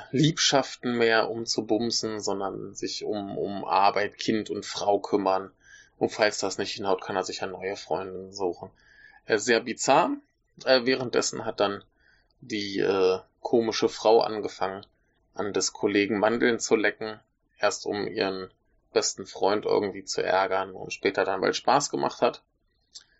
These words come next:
Äh, ja, ich hab mich dann irgendwann verdrückt, hab ihn ihr überlassen. Ich hoffe, sie hatten Spaß.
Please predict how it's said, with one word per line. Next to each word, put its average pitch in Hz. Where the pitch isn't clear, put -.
Äh, 120
ja, 95
ich -
hab 120
mich 117
dann 104
irgendwann 95
verdrückt, -
hab -
ihn 107
ihr 117
überlassen. 101
Ich -
hoffe, 110
sie 95
hatten 92
Spaß. -